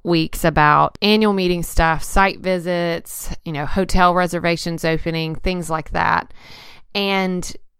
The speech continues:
thinking about all the work that goes into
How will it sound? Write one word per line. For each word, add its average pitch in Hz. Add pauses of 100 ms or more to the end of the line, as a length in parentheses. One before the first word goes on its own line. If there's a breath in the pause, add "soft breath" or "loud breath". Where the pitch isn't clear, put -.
(300)
thinking 285
about 170
all 208
the 196
work 165
that -
goes 170
into 160